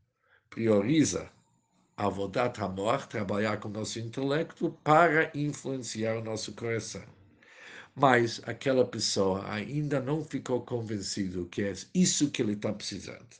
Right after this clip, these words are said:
Quando olhamos na resposta do Alter Rebbe, é dividido em duas partes.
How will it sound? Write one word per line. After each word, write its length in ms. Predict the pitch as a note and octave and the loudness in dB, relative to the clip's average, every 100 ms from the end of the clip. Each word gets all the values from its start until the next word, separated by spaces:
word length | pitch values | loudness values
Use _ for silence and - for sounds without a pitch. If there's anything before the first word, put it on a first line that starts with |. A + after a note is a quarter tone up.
| _ _ _ _ _ _ _ _ _ - - - - - | _ _ _ _ _ _ _ _ _ -20 -18 -18 -18 -6
Quando 240 | G#2 G2 | -2 0
olhamos 540 | F2+ F#2 C3+ D3+ G#2+ G#2 | 0 4 4 4 0 -6
na 80 | |
resposta 580 | F#2+ F2+ - B2 B2+ A#2+ | -6 -6 -4 2 2 2
do 100 | G2+ | -2
Alter 320 | F#2 F2+ - | -2 -2 -2
Rebbe, 400 | F#2 C3 D3+ F#2 - _ _ _ _ _ _ _ | 0 2 2 -2 -12 _ _ _ _ _ _ _
é 40 | G2+ | -6
dividido 420 | G2 F#2+ G#2+ A#2+ | -4 -2 -2 -2
em 40 | |
duas 320 | B2 C#3 D3+ | 0 2 2
partes. 720 | - C3+ G#2+ G#2+ - - - | 2 0 2 -2 -8 -12 -12